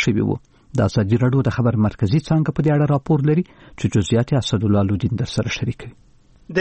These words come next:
Speaker 2: ایران د مرکزي ولایت عراق یوې محکمې دوو زندانیانو ته د اعدام سزا صادره کړه. د اسلامي سزاو د قانون له مخې هر هغه څوک په اعدام محکومیږي چې د اسلام پیغمبر حضرت محمد صلی الله علیه وسلم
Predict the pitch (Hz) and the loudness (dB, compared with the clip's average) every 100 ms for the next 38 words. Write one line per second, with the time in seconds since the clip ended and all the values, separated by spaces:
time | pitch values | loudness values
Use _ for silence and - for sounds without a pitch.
0 | 208 202 233 220 214 190 175 175 190 196 | 0 0 -2 -2 -2 -4 -4 -2 2 2
1 | 175 175 175 156 165 170 - 165 156 147 | 2 0 -2 -4 -2 -4 -4 -4 -4 -4
2 | - 151 165 180 165 160 156 151 143 135 | -4 -4 -2 -2 -2 -2 -2 -2 0 0
3 | 156 185 180 180 160 131 131 147 151 - | 0 -2 -2 -2 -2 0 0 -2 -2 -4
4 | 143 170 156 - 120 117 123 123 139 139 | -2 -2 -2 -4 -8 -4 -4 -4 -4 -6
5 | - _ 156 175 180 - 180 196 - 170 | -8 _ -4 -2 0 -2 -2 -2 -2 -2
6 | 180 180 160 156 151 165 170 156 165 170 | 0 0 -4 -4 -4 0 0 0 -2 -4
7 | - 170 147 175 151 147 147 - 175 170 | -2 -2 -2 -2 -4 -4 -4 -4 -4 -2
8 | 151 139 156 160 147 - - 156 190 190 | -4 -2 -4 -2 -4 -4 -6 -2 -2 -2
9 | 185 196 196 - - _ - 165 170 - | -2 -2 -2 -6 -20 _ -4 -2 -2 -2
10 | 180 170 170 156 160 175 160 151 151 165 | -4 -2 -4 -2 0 0 -2 -4 -4 -4
11 | 175 160 131 143 160 - - 156 151 156 | -2 -2 -2 -2 -2 -4 -4 -2 0 -2
12 | 139 156 139 143 135 151 135 - 135 156 | -2 -2 -2 -2 -4 -4 -6 -6 -4 -4